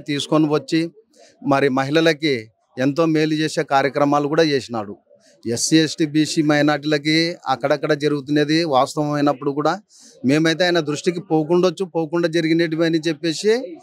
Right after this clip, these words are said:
మేము భావిస్తున్నాము. ఆయన దృష్టికి పోయే ఏ కార్యక్రమాలైనా సరే, చెడ్డ కార్యక్రమాలని ఆయన ఖండిస్తున్నాడు తీవ్రంగా. దానిని ప్రకటించి వాళ్ళకి న్యాయం జరిగే విధంగా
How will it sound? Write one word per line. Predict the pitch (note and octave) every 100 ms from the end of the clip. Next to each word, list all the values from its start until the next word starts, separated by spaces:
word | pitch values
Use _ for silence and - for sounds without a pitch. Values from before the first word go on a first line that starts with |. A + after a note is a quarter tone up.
| - - -
మేము | E3+ D#3+
భావిస్తున్నాము. | D#3 E3 E3 F#3 F3+ C#3 B2 C3+
ఆయన | D3 D3+
దృష్టికి | D3 - E3
పోయే | E3 E3 E3 D#3
ఏ | D#3 -
కార్యక్రమాలైనా | C#3+ D3 D3+ D3+ D3+ D#3 D3+ D3+
సరే, | D#3+ F3 F#3+
చెడ్డ | C#3+ C#3+ D3
కార్యక్రమాలని | C#3+ C#3+ C#3+ C#3 C#3 B2+ A2+ - - - - C#3
ఆయన | D3 C#3+
ఖండిస్తున్నాడు | C#3 D3 D#3+ - D#3+ D#3+ E3+ D#3
తీవ్రంగా. | D3 D3+ D3+ D3+ D3+ F3+ B3+ _ _ _ C3+
దానిని | C#3+ D3 D3 C#3+
ప్రకటించి | C#3 D3+ D#3 E3+ D#3+ G#3+ B3+ _ _ -
వాళ్ళకి | C#3+ D3 C#3
న్యాయం | C#3 D3+ D#3+ D3+
జరిగే | D3+ D#3 D3
విధంగా | C#3+ D#3 D#3+